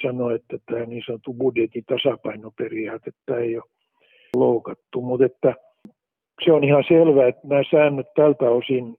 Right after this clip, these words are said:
ne ei ole kovin yksiselitteisiä, että näitä voi ehkä tulkita eri tavoin. Niitä on aikaisemmin tulkittu näin, että voi ottaa lainaa. Silloin kun oli tää finanssikriisi, niin, niin komissio otti lainaa jo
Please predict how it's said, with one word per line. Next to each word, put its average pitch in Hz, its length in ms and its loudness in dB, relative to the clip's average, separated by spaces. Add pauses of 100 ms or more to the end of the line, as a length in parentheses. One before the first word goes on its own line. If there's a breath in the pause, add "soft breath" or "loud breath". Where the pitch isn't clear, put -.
ne 135 140 -6
ei 135 180 2
ole 127 80 -2 (240)
kovin 143 340 2
yksiselitteisiä, 123 1120 2
että 127 220 -4
näitä 123 240 -2
voi 135 280 4 (100)
ehkä 127 260 -6
tulkita 123 640 0 (320)
eri 131 320 0
tavoin. 127 500 2 (1000 loud breath)
Niitä 151 240 0
on 143 80 2
aikaisemmin 135 680 2
tulkittu 139 640 0
näin, 139 340 2
että 127 280 -2
voi 147 280 6
ottaa 127 420 -2
lainaa. 123 520 -4 (580 soft breath)
Silloin 135 260 -4
kun 131 120 0
oli 127 80 0
tää 135 240 0
finanssikriisi, 139 1040 0
niin, 113 240 -10 (220)
niin 127 240 -10
komissio 131 600 -2 (320 soft breath)
otti 135 320 0
lainaa 117 720 0
jo 123 120 -2